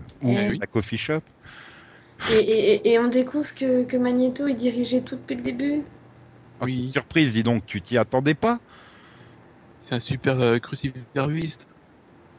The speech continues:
Speaker 1: <laughs> Non mais, puis je sais pas, voilà, bon, après il y a aussi la division qui, qui, bah, qui se résume à Amanda et l'autre là, avec son casque sur les oreilles là.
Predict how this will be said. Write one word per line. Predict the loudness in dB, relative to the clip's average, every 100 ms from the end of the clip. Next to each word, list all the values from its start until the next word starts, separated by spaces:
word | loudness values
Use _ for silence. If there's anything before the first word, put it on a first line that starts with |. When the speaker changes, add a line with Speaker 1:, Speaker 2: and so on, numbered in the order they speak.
| -4
Speaker 1:
<laughs> | -2 -2 -6 -12 -20 -14 -14 -16 -20 -14 -10 -10 -4 -2 0 0 0
Non | 2
mais, | 0 -4 -12 -12 -12 -18 -20 _ -18
puis | -8 -4
je |
sais | 0
pas, | 2 2
voilà, | 2 2 0
bon, | -2 -6
après | -4 0 2
il |
y | 2
a |
aussi | 0 -4
la | -2
division | -2 -4 -6 -4 -6
qui, | -6 -10
qui, | -10 -12 -12 -12
bah, | -14 -14 -14
qui | -10
se |
résume | -4 -4 0 2
à | 2
Amanda | 0 0 2 2 2
et | 0 -2 -2
l'autre | -4 -4 -2
là, | -2 -2
avec | -4 -8
son | -10
casque | -6 -6 -6 -10
sur | -6
les | -6 -4
oreilles | -2 -2
là. | -2 -4 -6